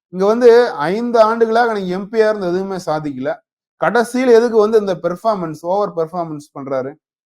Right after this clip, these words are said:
இவர் வந்து தன்னோட இருப்பை காட்டுவதற்காகவும் தான் வந்து அனைவரிடம் பெரியவன் அப்படிங்கிற அந்த ஈகோவை தான் அமைச்சர் எல் முருகன் அவர்களை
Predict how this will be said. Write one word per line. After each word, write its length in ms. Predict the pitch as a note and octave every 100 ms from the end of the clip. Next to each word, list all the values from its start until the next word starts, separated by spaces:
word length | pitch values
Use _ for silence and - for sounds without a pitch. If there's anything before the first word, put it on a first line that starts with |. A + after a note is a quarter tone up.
| _ -
இவர் 180 | G3 G#3
வந்து 200 | A#3 A3 F#3
தன்னோட 220 | G#3 G3 F3
இருப்பை 460 | F3+ B3 B3 A#3+
காட்டுவதற்காகவும் 960 | F#3 F#3 F#3+ F3+ D#3+ C#3 C#3 B2 C#3+ A3+ _ _ _ _ _ B3+
தான் 460 | D3+ F3+ A#3+ B3 A3+
வந்து 280 | A3 B3
அனைவரிடம் 920 | B3+ F3+ F3 A3+ B3 A#3+ A3+ A#3 A#3+ F#3
பெரியவன் 560 | F#3 A#3 A#3 G3+ D#3+
அப்படிங்கிற 420 | C3 D3 F3 G#3+ A#3+
அந்த 260 | G3+ E3
ஈகோவை 680 | C#3+ F3 B3 A3+ A#3 F#3 D3 -
தான் 300 | A2+ E3 - _ _ _
அமைச்சர் 460 | D#3 G3+ G#3 G3+
எல் 340 | D#3+ E3 A3 C4
முருகன் 360 | A#3+ A3 G3 E3+
அவர்களை 560 | D3+ C#3 C3 E3 E4